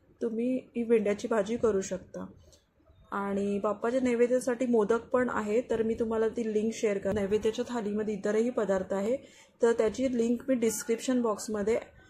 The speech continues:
अ, mention केलेली आहे, तर तुम्ही तेही video पाहू शकता. आणि चॅनलवर न-, नवीन असाल तर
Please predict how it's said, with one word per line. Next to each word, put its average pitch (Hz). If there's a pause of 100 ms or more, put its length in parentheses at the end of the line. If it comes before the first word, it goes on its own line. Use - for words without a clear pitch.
(200)
अ, 190
mention 214
केलेली 202
आहे, 202
तर 247
तुम्ही 240 (120)
तेही 247
video 214
पाहू 208
शकता. 220 (800)
आणि 202
चॅनलवर 233
न-, 233
नवीन 233
असाल 233 (120)
तर 240